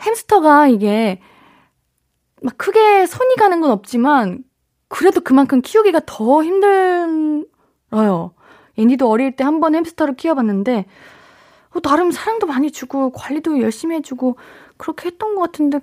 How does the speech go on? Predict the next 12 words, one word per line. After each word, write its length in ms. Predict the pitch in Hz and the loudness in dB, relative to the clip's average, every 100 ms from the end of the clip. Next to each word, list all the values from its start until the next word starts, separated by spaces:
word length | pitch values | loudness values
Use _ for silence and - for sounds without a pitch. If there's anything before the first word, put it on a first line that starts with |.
| - | -10
그래도 580 | - - 339 320 285 269 - - _ _ | -10 -6 -2 0 0 -2 -12 -20 _ _
햄스터가, 640 | - - 330 277 269 240 - - - _ - | -20 -8 -4 2 2 0 -4 -20 -20 _ -12
아유, 400 | 214 208 202 196 196 - - _ _ _ 381 214 | -6 -4 -4 -8 -12 -20 -20 _ _ _ _ -2
네, 320 | 208 202 196 | 0 0 -2
그렇더라고요. 1000 | 220 240 269 285 233 202 185 185 185 185 _ _ _ 196 | -2 -2 2 2 2 2 0 -2 -4 -6 _ _ _ -4
음, 640 | 185 190 196 190 180 180 - _ _ - - _ _ - | -2 -2 -2 -4 -4 -8 -12 _ _ -20 -20 _ _ -14
정말 280 | - 208 196 | -4 -4 -4
잘 320 | - - 220 | -8 -8 -8
키우시고 500 | - 311 320 294 254 | -4 -2 0 0 -2
계시는 340 | 214 - 214 | -4 -4 -2
것 80 | 202 | -2
같습니다. 480 | 190 - 202 185 190 | -4 -4 -4 -4 -6